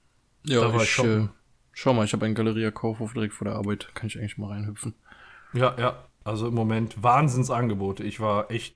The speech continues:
Speaker 2: erstaunt und, äh, erfreut zugleich.
Speaker 1: Mhm.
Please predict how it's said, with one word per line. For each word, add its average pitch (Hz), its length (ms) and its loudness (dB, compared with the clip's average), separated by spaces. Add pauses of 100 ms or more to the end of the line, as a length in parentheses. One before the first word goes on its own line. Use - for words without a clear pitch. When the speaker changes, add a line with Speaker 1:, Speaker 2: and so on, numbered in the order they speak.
Speaker 2:
erstaunt 107 680 0
und, 107 400 -8
äh, 104 140 -6
erfreut 233 440 6
zugleich. - 580 -4 (1000)
Speaker 1:
Mhm. 151 580 0